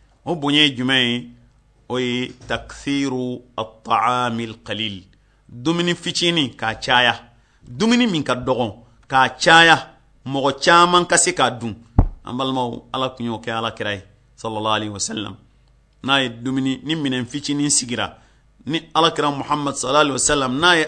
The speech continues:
Ala deli, Minɛn in mana dɔgɔya cogo o cogo, cɛ kɛmɛ bɛ se k'a dun.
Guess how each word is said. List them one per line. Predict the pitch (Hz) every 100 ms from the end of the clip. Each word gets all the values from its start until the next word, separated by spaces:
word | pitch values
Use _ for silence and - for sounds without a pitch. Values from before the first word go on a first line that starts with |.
| -
Ala | 151 151
deli, | 135 139 131 117 - _ -
Minɛn | 131 156 196
in | 165
mana | 170 156
dɔgɔya | 135 147 151 151 151
cogo | 156
o | 151
cogo, | 135 135
cɛ | - 123
kɛmɛ | - 117 110
bɛ | 113
se | 120
k'a | 110 101
dun. | 101